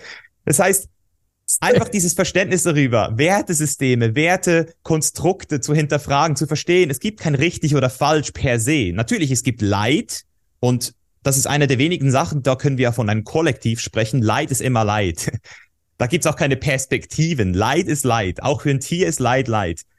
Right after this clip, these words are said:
So, das heißt, Emotionen sind oft auch transpersonal. Das heißt,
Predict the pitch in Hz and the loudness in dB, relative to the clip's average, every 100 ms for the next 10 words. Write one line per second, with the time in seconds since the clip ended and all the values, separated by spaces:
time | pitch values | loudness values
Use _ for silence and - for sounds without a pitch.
0 | _ - 110 113 139 135 - 135 135 127 | _ -4 -2 0 2 0 -2 -2 0 0
1 | - 147 185 151 151 123 110 143 117 110 | 0 2 2 0 -2 -2 -2 -2 -4 -4
2 | - 139 143 - 123 113 110 131 107 98 | -2 -2 -2 -2 0 2 0 0 0 -2
3 | 117 113 - | 0 -2 -2